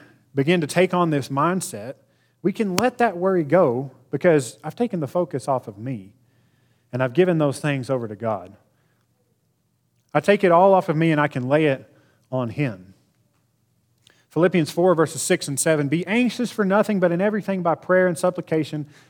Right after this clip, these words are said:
with thanksgiving, let your requests be made known to God. And the peace of God, which surpasses all understanding, will guard your hearts and minds through Jesus Christ."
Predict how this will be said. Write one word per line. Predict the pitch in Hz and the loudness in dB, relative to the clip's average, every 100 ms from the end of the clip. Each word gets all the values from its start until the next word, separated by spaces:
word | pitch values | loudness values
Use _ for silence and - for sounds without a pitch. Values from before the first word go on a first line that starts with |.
| - | -2
with | 147 - | -2 0
thanksgiving, | - 240 226 - 143 151 160 | 0 0 -2 -2 -2 0 -2
let | 165 | -2
your | 156 | -2
requests | 151 - 156 151 - | -4 -2 -2 -2 -2
be | 151 | -6
made | 143 131 131 | -6 -6 -8
known | 131 123 123 | -8 -8 -10
to | 123 | -10
God. | 113 123 110 101 - _ _ _ _ _ | -8 -4 -4 -6 -14 _ _ _ _ _
And | 135 123 | -6 -6
the | |
peace | - 214 233 233 | -2 -2 0 -2
of | 180 | 0
God, | 151 139 143 | 4 4 4
which | 135 - 123 | 0 -8 -12
surpasses | - 127 - 156 143 143 123 - - | -10 -6 -2 -2 -2 -4 -6 -12 -2
all | 143 202 | 2 4
understanding, | 196 180 165 - 131 131 120 | 2 0 -4 -6 -6 -6 -8
will | 117 | -8
guard | 117 139 170 | 0 2 2
your | 185 | -2
hearts | 147 131 127 - | -4 -2 -2 -6
and | 131 | -10
minds | 120 110 107 110 - _ _ _ _ | -8 -10 -12 -16 -18 _ _ _ _
through | - | -12
Jesus | 110 123 117 113 | -6 -4 -4 -8
Christ." | - 120 98 92 - | -6 -6 -6 -10 -20